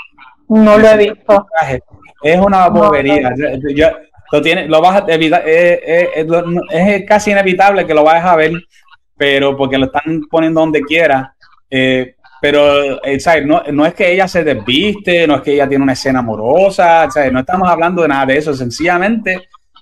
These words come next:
Speaker 2: ella tiene unos, un papel de que ella está actuando y nada más, y eso supuestamente representa,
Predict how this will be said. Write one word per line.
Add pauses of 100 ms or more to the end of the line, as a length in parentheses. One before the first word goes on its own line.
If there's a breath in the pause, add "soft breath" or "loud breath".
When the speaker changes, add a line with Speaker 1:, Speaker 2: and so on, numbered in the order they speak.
(180)
Speaker 2:
ella
tiene
unos,
un
papel
de
que
ella
está
actuando
y
nada
más,
y
eso
supuestamente
representa,